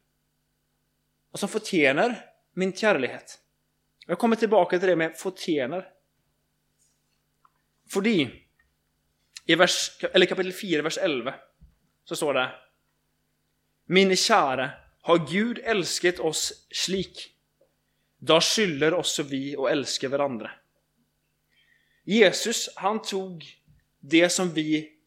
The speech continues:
den straff som vi skyllde Gud. Den tog han. Men han har satt oss in i en ny gäll. Nu har vi en annan typ av gäll.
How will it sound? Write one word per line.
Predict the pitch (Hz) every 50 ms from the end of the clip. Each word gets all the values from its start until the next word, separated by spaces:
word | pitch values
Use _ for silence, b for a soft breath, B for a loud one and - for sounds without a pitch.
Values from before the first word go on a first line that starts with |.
| _ _
den | - - 185 208
straff | 208 - - - 185 185 190 - -
som | - - - 175
vi | 160 156 151
skyllde | 151 - - 196 165 135 117 - - 147
Gud. | 143 127 156 170 131 104 - - _ _ _ _ _ _ _ _ _ _ _ _ _ _ _
Den | 135 143 165 170 185 196
tog | 185 - 170 147 -
han. | 143 131 127 - - - _ _ _ _ _ _
Men | - 170 175 170
han | - 180 196 196
har | 202
satt | 196 - 202 190 -
oss | 190 180 185
in | 185 180 185 190 196
i | 185 165
en | 160 160 170
ny | 175 208 220
gäll. | 175 180 214 202 135 107 - - _ _ _ _ _ _ _ _ _ _ _ _ _ _ _ _ _ _ _ _ _ _ _ _ _ _ _ _ _ _ _ _
Nu | - 156
har | 180 190
vi | 180 190
en | 214
annan | 214 190 190 208
typ | 208 214 208
av | 202
gäll. | 196 151 92 90 95 -